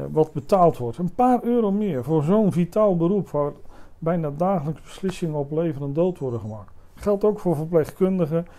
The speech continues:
politieagenten, vrachtwagenchauffeurs, vakkenvullers. Al dat soort mensen zijn onderbetaald. Eh, en dat moeten we nu, dat hele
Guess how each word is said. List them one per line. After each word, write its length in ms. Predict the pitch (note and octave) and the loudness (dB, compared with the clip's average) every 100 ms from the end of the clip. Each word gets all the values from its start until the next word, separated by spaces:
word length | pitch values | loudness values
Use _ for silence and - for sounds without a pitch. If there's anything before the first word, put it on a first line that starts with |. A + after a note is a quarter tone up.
| - - | -20 -8
politieagenten, 960 | F#3+ G#3 G3 G3 F3 F3+ E3 D#3+ D#3+ E3+ - - | -2 -2 0 -2 2 2 0 0 -4 -4 -12 -18
vrachtwagenchauffeurs, 1040 | - G3 G#3 - F#3 E3 - B2 E3 E3 - | -8 -2 -2 -2 -2 -2 -4 -6 -4 -4 -2
vakkenvullers. 680 | - G#3+ E3+ E3 D#3+ D#3 - | -2 0 0 0 0 -4 -2
Al 200 | A#3 B3+ | 4 4
dat 120 | A3 | 4
soort 280 | - F3 - | 2 -2 0
mensen 460 | F3+ F3+ - E3 - - - | 0 0 -2 -4 -4 -12 -20
zijn 240 | - C#3 B2+ | -8 -6 -4
onderbetaald. 920 | - A#3+ G3 C#3 - D#3+ D#3+ G3 - - - - - - | 2 2 2 0 4 6 6 4 -2 -18 -20 -20 -20 -14
Eh, 320 | E3 D3+ - | -8 -6 -4
en 100 | E3 | -4
dat 160 | E3 D#3+ | -2 0
moeten 300 | F#3+ G3 D#3+ | 0 0 -2
we 60 | D#3+ | -2
nu, 140 | F3 | -2
dat 200 | D3+ - | -2 -2
hele 340 | G3 F3+ C#3 | 0 0 -2